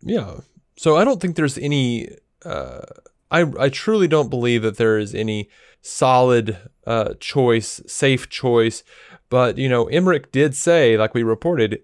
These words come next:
"Great directors are the lifeblood of a studio, and they need great producers." I know a lot of, uh, people took that as a dig at Zack Snyder. I don't think it really was. Uh, maybe it was, but I don't think it was. I don't think it was meant as such.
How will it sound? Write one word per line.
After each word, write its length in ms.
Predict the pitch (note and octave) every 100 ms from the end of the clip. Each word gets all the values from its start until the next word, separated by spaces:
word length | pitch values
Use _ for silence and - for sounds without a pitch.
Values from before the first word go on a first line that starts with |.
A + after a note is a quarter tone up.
| _
"Great 260 | - A#2+ D3
directors 420 | D#3 D#3 - C#3+
are 60 | C3+
the 100 | A#2
lifeblood 440 | A#2+ B2 - B2
of 80 | A#2+
a 60 | A#2
studio, 520 | - C#3 B2 A2+ A2
and 140 | A2
they 80 | A2
need 220 | A2 A2+
great 260 | - A#2 -
producers." 800 | C3 C3 F#3 - B2 A#2+ C#3 - _ - _ -
I 60 | A2
know 180 | A2+
a 20 | A#2
lot 240 | A#2 B2
of, 220 | B2 A2+
uh, 320 | A#2+ A#2 A#2
people 320 | A#2+ C3+ C3+ B2+
took 180 | C3+
that 120 | C3+ B2
as 100 | A#2+
a 60 |
dig 400 | A2+ B2+ C3 A#2+
at 340 | B2+ A2+ - -
Zack 280 | B2+ A#2 -
Snyder. 520 | C#3+ D#3+ E3+ F3 -
I 100 | A#2
don't 180 | A#2+ A2
think 160 | A#2+
it 100 | A2+ - -
really 280 | - A#2+ A2+
was. 480 | G#2+ D#3 F3+ F3+ -
Uh, 260 | - G#2 F#2+
maybe 260 | A2 F#3 G#3+
it 100 | G2
was, 420 | D3 G#3+ - - - -
but 300 | F2 C3 - - _ _
I 80 | D3+
don't 160 | A#2+ G2+
think 160 | A2
it 80 | F#2+
was. 260 | F#2 G#2+ A#2
I 40 |
don't 140 | A2+ A2
think 180 | A2 A2
it 140 | F#2+
was 140 | G#2
meant 260 | A2 A2+ -
as 120 | - G#2
such. 400 | - A2+ -